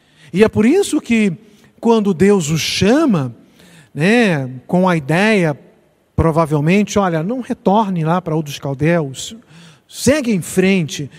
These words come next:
não busque o seu irmão Naor ou toda a sua, sua parentela lá na região de Ur,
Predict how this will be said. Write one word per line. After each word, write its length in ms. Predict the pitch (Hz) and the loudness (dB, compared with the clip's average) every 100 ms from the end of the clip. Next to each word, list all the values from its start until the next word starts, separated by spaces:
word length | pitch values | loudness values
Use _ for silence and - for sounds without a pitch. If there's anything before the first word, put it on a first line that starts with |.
| - - - | -20 -20 -10
não 180 | 285 | -6
busque 380 | 233 285 285 - | -2 -2 -2 -6
o 20 | |
seu 240 | - 233 214 | -4 -2 -2
irmão 360 | 180 180 185 | -2 0 0
Naor 560 | 170 151 180 175 143 143 | 0 0 2 0 -2 -6
ou 160 | 175 165 | -6 -4
toda 340 | 202 190 160 | -2 0 -2
a 40 | |
sua, 300 | 151 - 170 147 | -4 -2 0 0
sua 200 | - 175 | -2 -2
parentela 720 | - 175 160 147 165 165 151 | 0 0 0 -4 -4 -2 0
lá 100 | 160 | -2
na 100 | 156 | -2
região 400 | 139 165 147 156 | -2 -2 -2 -6
de 140 | 156 175 | -2 -2
Ur, 200 | 185 | -2